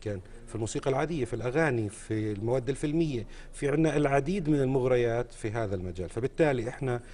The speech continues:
ضروري يكون في عنا رقابة، متابعة وإرشاد. هذول الثلاث نقاط الرئيسية. أنا كرب أسرة أو كمسؤول عن، عن مجموعة من ال-، إن كان مدرس، إن كان مربي، إن كان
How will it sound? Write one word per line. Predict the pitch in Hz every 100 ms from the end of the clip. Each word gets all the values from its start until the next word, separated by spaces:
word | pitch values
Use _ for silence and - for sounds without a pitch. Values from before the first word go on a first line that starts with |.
| - -
ضروري | 107 147 175
يكون | 143 - 113
في | 117
عنا | 110 117
رقابة، | 117 - 131 127 120
متابعة | 113 113 120 110 107
وإرشاد. | 104 101 - 104 87 - - - - - - -
هذول | 120 139
الثلاث | 131 135 131 120
نقاط | 113 117 110
الرئيسية. | 107 92 92 - 98 131 147
أنا | 127
كرب | 110 113 107 95
أسرة | 117 - 87 80 -
أو | 110 104 95 -
كمسؤول | 110 104 101 123 123
عن، | 107 113 104
عن | 110 110
مجموعة | 107 98 123 104 104
من | 107 104 101
ال-، | 92 104 101 92
إن | 90 85 85 95
كان | - 110
مدرس، | 107 127 120 98 92
إن | 85
كان | 107 104 101
مربي، | 101 107 123 107 101 90
إن | 87 -
كان | 113